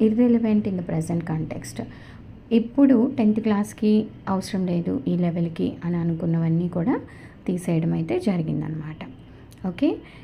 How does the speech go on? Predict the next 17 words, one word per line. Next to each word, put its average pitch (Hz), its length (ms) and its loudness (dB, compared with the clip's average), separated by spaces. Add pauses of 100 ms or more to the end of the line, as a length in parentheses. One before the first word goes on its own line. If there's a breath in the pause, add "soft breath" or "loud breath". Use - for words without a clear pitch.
(200 loud breath)
so 226 100 2 (1500)
semester 233 400 4 (160)
one, 196 120 4 (200)
semester 285 420 4 (160)
one-లో 269 300 6 (140)
మీకు 170 260 -2 (680 loud breath)
సెవెన్ 233 360 6
చాప్టర్స్ 185 500 -6
అయితే 165 200 -2 (120)
ఉన్నాయి. 175 400 2 (600 loud breath)
And 269 140 6 (120)
ఇది 226 200 2 (880 loud breath)
ne-, 208 180 0 (220)
proofs 285 380 6
in 302 60 4 (100)
mathematics 196 640 0
అనేది 214 340 0